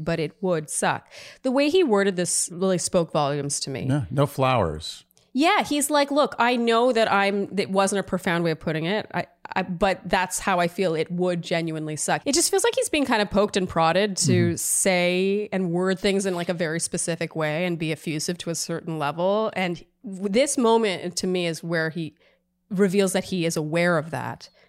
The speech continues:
Speaker 1: where he's
Speaker 2: Mm-hmm.
Speaker 1: like, "I'm aware it's not a profound way of putting it." And here he reveals that his biggest hesitation, like, what's holding him back, is his fear of getting heartbroken, which is
Speaker 2: Mm.
Speaker 1: what Michelle needed to hear.
Speaker 2: Yeah.
Speaker 1: <laughs> Uh, to me, it's clear that Nate's the kind of guy that just takes a while to open up.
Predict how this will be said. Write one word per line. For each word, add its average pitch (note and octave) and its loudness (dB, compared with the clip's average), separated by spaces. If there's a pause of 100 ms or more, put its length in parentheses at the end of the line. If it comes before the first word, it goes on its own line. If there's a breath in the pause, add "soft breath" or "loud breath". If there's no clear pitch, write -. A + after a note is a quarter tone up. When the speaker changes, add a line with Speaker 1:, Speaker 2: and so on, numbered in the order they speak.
Speaker 1:
where F3+ -2
he's E3+ 0
Speaker 2:
Mm-hmm. - 2
Speaker 1:
like, E3+ 0
"I'm F#3+ 2
aware F#3+ 4
it's F#3 0
not E3 0
a E3 -2
profound D#3+ -2
way D3+ -2
of C#3+ -6
putting D3+ -2
it." C#3 -4 (840 loud breath)
And C4 2
here E4+ 4
he E4+ 2
reveals D4+ 2
that C#4 0
his B3 0
biggest C4 0
hesitation, C4+ 0
like, F3 -2
what's F#3 0
holding F#3+ 0
him F#3+ -2
back, D#3+ 0
is F3+ -6
his F3 -4
fear E3+ -2
of E3+ -6
getting D#3 -4
heartbroken, D#3 0
which G3 -4 (240 soft breath)
is A#3+ 0
Speaker 2:
Mm. - 0
Speaker 1:
what D#4 2
Michelle D4 2
needed C#4 0
to G3+ -2
hear. E3 -2 (120)
Speaker 2:
Yeah. E3+ 0
Speaker 1:
<laughs> D#4 0 (920 loud breath)
Uh, G3+ 2
to - 2
me, E4+ 6 (160)
it's - 0
clear F4+ 4
that D#4 4
Nate's C#4+ 0
the D#4 -2
kind C4+ 2
of C4+ 0
guy A#3+ 2
that C4 2
just - -2
takes B3+ 2
a B3+ 2
while A3+ 4
to A3+ 2
open G#3+ 2
up. A#3 0